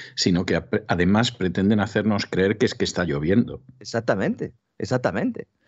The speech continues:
Speaker 2: A ver, la reforma de Bruselas tiene como objetivo alcanzar una reducción de emisiones del cincuenta y cinco por ciento para dos mil treinta respecto a los niveles de mil novecientos noventa.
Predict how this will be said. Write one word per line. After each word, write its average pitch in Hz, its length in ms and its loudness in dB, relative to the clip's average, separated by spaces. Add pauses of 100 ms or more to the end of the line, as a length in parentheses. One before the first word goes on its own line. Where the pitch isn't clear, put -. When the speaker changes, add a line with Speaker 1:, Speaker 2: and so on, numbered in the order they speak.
(340)
Speaker 2:
A - 100 0
ver, 147 100 4
la 147 100 4
reforma 240 320 -2
de 247 60 2
Bruselas 240 360 0
tiene 190 200 -2
como 165 140 -4
objetivo 185 420 -2
alcanzar 131 380 -2
una 160 120 0
reducción 135 380 -2
de 113 60 2
emisiones 156 400 2
del 123 120 2
cincuenta 123 440 2
y 117 40 2
cinco 156 280 2
por 123 140 2
ciento 156 260 0
para 117 160 2
dos 104 140 0
mil 127 200 0
treinta 156 320 2
respecto 120 360 0
a - 20 2
los 110 100 0
niveles 131 320 0
de 117 80 2
mil 120 120 0
novecientos 110 380 2
noventa. 76 480 -6